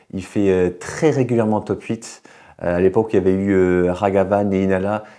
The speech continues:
Il s'était amené avec, euh, Asmo, euh, Mardikar, je sais pas quoi, là, ouais.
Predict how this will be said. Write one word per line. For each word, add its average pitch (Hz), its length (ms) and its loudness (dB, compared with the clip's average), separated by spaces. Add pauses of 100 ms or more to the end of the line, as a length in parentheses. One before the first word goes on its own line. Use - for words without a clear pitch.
(200)
Il 85 60 -12
s'était - 460 -2
amené 95 340 0
avec, 90 340 -4
euh, 87 320 -2
Asmo, 95 720 -2
euh, 82 540 -8
Mardikar, 85 520 -10
je - 40 -16
sais - 60 -20
pas 82 80 -14
quoi, 101 200 -4
là, 107 120 -4
ouais. 107 200 -8